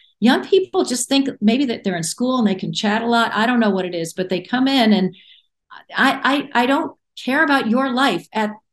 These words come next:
in the workplace. You know, if you wanna go out and have a drink with me afterwards, that's a whole different thing. But you're here to learn. And the best way to learn is to listen. And if you do have to speak, it's to ask a question, 'cause there's no bad question, and I'm good for that. But,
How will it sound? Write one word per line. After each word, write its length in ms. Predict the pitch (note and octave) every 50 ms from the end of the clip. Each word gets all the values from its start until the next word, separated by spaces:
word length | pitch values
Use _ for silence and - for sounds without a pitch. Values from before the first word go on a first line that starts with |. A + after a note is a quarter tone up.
| _ _ _
in 160 | A#3 B3+ B3+
the 80 | B3 B3
workplace. 600 | A3 A#3 A#3 A3 - - G3 D#3+ B2+ - - -
You 80 | G3 F#3+
know, 80 | F3+
if 80 | F3+ F3+
you 80 | A3 A3
wanna 180 | A#3 A#3+ C4 B3
go 60 | B3+
out 80 | A#3 A3+
and 80 | A3
have 120 | A3 A3+ G#3+
a 20 |
drink 220 | G#3+ G#3+ A3 A3 G#3+
with 120 | A3+ G#3+
me 140 | G#3+ G#3+ G#3
afterwards, 540 | G3+ G3+ G3+ - G#3+ G3+ G3+ G3+ G3+ G3 -
that's 180 | F#3+ F#3 F#3+ F#3+
a 60 | F3
whole 180 | F3+ F3+ F3+
different 360 | F3+ F3+ F3 E3+ - E3+ E3 E3
thing. 280 | - D#3+ D3+ C#3 C#3 C#3+
But 240 | F3+ F3+ F3+ F4+ - - - - - - _ _ _ _
you're 140 | - G3 G3+
here 360 | - E3 A#3+ B3+ C4 C4 C4 C4
to 140 | - - A3+
learn. 560 | G#3 G3 G#3+ B3 C4 B3+ G#3+ F3 D#3 D#3+ F3+
And 380 | - - F#3+ F#3+ F#3+ F#3+ F#3 F3+
the 60 | F3+
best 240 | - G#3 A3 A3 -
way 140 | A#3+ A3 G#3
to 60 | G3+
learn 540 | G3+ G#3+ C4 C4+ B3+ A#3 G#3 G#3+ G#3 G#3 G3+
is 220 | F#3+ F3+ F3+ -
to 120 | - G3 F#3
listen. 480 | F#3 G#3+ A#3 A3 G#3+ - E3 A#2+ C3+
And 120 | - F#3 F#3
if 120 | F#3 -
you 100 | G3+ F3+
do 160 | D#3+ C#4 G4
have 160 | F#4+ - - -
to 100 | - G#3+
speak, 480 | - - - D#4 A#3+ G#3+ G#3+ - _ _ _ _ _ _ _ _ _ _
it's 180 | - A3 G#3+ G#3+
to 120 | - -
ask 240 | - - B3 B3 -
a 40 | B3+
question, 680 | A#3+ - - C#4 C#4 C#4 - - G3+ D3 - - - - _ _ _ _ -
'cause 340 | G3+ F#3+ F3+ F3+ - - - - -
there's 200 | G3+ F#3+ F#3+ G3
no 120 | G#3 A3+
bad 320 | B3+ C#4+ D4 D4 D#4 D#4 -
question, 440 | - F4 F4 F4 - - G#3+ F#3+ G#3
and 80 | G#3 E3+
I'm 220 | F3 G3 G#3+ G#3+
good 200 | G#3+ A#3 A#3 A#3
for 100 | - A#3
that. 340 | G#3+ A3+ A3 F#3+ E3 - - -
But, 240 | F#3+ F#3 F3+ F3+